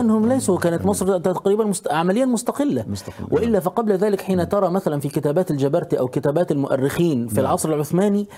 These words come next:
Speaker 1: نعم.
Speaker 2: لم يكن لدى المصريين هذه الكراهية للأتراك.
Speaker 1: نعم.
Speaker 2: فهذه الفترة جعلت شرخا فظيعا وعميقا بين المسلمين من المصريين والأتراك. الأمر
Speaker 1: نعم.
Speaker 2: الثاني
Speaker 1: مم.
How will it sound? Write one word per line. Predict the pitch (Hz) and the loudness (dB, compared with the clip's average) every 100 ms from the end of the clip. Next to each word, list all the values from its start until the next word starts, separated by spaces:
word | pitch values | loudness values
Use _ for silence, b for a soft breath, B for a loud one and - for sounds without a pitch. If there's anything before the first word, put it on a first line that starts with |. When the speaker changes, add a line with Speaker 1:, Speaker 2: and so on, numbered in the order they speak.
| B - - | B -6 0
Speaker 1:
نعم. | 180 247 | 0 2
Speaker 2:
لم | 185 | 2
يكن | 214 190 151 | 2 0 0
لدى | 139 165 156 | 0 0 0
المصريين | 143 147 135 139 170 | 0 -2 -2 0 0
هذه | 143 131 151 | 0 -2 -2
الكراهية | 135 135 123 139 120 | -2 0 0 0 0
للأتراك. | - 113 113 101 - - | -2 -4 -4 -6 -10 -10
Speaker 1:
نعم. | 78 71 _ B B B B | -10 -12 _ B B B B
Speaker 2:
فهذه | - 147 156 226 226 143 131 | -4 -2 2 2 2 0 -2
الفترة | 123 165 160 156 156 - - | 0 -2 0 -2 -2 -12 -6
جعلت | 127 160 139 123 - | -2 -2 -2 -2 -4
شرخا | - 151 143 131 117 120 - | -2 -2 -2 -2 -2 -4 -6
فظيعا | 143 131 156 156 127 | -4 0 0 -2 -2
وعميقا | 123 123 127 143 151 151 147 147 B B _ | 0 0 0 0 0 -2 -4 -8 B B _
بين | 131 170 165 147 | 0 0 2 0
المسلمين | 123 - 131 143 - 139 160 170 - | 0 0 0 0 0 0 0 -2 -4
من | 147 147 | -2 0
المصريين | 139 - 147 143 | 0 0 0 0
والأتراك. | - 110 101 - 135 | -2 -4 -6 -4 -2
الأمر | 208 285 | 0 0
Speaker 1:
نعم. | 302 | 0
Speaker 2:
الثاني | - 135 123 143 85 | 0 -2 0 -4 -6
Speaker 1:
مم. | 82 | -10